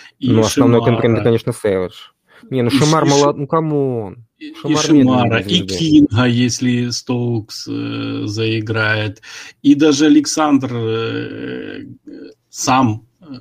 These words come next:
Speaker 1: озвучивал эту мысль, что ему было бы интересно, э,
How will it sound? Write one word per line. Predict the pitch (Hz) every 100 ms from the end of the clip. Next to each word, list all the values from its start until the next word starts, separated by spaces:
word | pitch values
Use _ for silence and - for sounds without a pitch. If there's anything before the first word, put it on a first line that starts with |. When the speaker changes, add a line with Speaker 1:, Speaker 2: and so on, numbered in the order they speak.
| - - - - -
Speaker 1:
озвучивал | 120 113 117 156 - 147 151 120
эту | 117
мысль, | 120 165 -
что | -
ему | 117 117 127
было | 120 120 113
бы | 117
интересно, | 117 110 120 120 117 110 110 - - - - _
э, | - - -